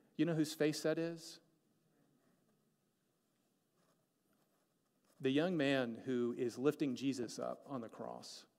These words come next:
Isn't he dressed funny? Why is there so much light on his face?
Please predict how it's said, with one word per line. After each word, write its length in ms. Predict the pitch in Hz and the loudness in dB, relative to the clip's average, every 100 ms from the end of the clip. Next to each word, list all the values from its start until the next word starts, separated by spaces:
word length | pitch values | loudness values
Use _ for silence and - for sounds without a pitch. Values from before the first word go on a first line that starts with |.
| _ _ _ _ _ _ _ _ _ _ _ _ | _ _ _ _ _ _ _ _ _ _ _ _
Isn't 120 | 175 214 | -2 -2
he 60 | |
dressed 360 | 120 120 123 - | 0 0 -2 -4
funny? 340 | 135 143 143 - - _ _ _ _ _ _ _ | -6 -4 -8 -14 -20 _ _ _ _ _ _ _
Why 200 | 147 196 | 0 4
is 180 | 190 - | 2 2
there 120 | 156 | 0
so 280 | - - 151 | 0 -4 -2
much 260 | 147 139 | -2 -4
light 280 | 117 120 120 117 | -2 -2 -2 -6
on 120 | 104 | -14
his 180 | 110 - | -14 -10
face? 520 | - - - - | -10 -10 -12 -18